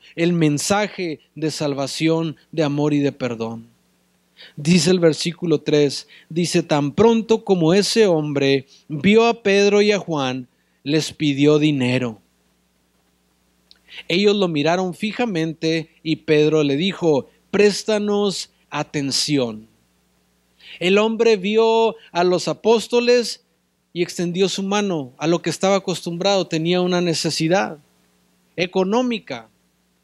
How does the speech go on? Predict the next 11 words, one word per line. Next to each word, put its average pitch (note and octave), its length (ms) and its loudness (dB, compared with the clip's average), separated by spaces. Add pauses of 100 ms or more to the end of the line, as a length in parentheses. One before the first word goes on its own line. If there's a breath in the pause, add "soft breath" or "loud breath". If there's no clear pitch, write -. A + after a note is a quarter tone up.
(360 loud breath)
Quizá G#3 420 0
por A3+ 160 0
el G3+ 120 0
hecho G#3+ 340 2
de G3 100 2
ser G3+ 200 2
un G#3 100 -2
paralítico G3 720 -2
no F#3+ 200 -4
podía G3+ 360 0
trabajar F3+ 720 -4